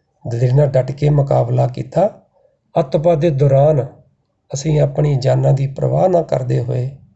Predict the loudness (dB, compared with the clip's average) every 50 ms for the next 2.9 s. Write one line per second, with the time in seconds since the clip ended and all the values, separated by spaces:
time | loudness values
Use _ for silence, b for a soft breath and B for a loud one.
0 | _ _ _ _ _ _ _ _ _ _ _ _ _ -10 -8 -8 -6 -4 -4 -4
1 | -4 -4 -4 -4 -4 -4 -2 -4 -4 -8 -10 -18 _ _ -8 -6 -6 -6 -10 -8
2 | -4 -4 -4 -2 -2 0 0 0 0 0 0 -2 -2 -2 -6 -8 -10 -16